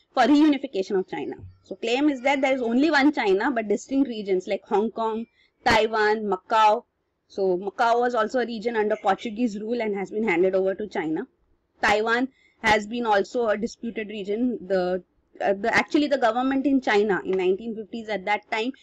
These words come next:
moved into Taiwan and formed a government in exile controlling China, but China got, uh, hold, uh, uh, the Communist Party got hold on mainland China,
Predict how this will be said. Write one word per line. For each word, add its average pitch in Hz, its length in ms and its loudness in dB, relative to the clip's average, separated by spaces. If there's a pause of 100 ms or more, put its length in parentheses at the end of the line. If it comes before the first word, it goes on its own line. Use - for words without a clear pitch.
(260)
moved 269 300 0
into 247 360 0
Taiwan 214 440 2
and 226 160 -2
formed 220 360 0
a 226 160 -4
government 262 460 4
in 302 120 2
exile 202 360 0 (600)
controlling 240 600 -2
China, 214 400 2
but 214 180 -8
China 202 300 -2
got, 214 240 -2
uh, 196 200 -2 (140)
hold, 214 260 -2 (220)
uh, - 40 -8
uh, 202 280 -6
the 214 60 -8
Communist 262 400 0
Party 233 340 0
got 202 200 -2
hold 208 300 0
on 208 200 -2
mainland 196 440 2
China, 175 400 -4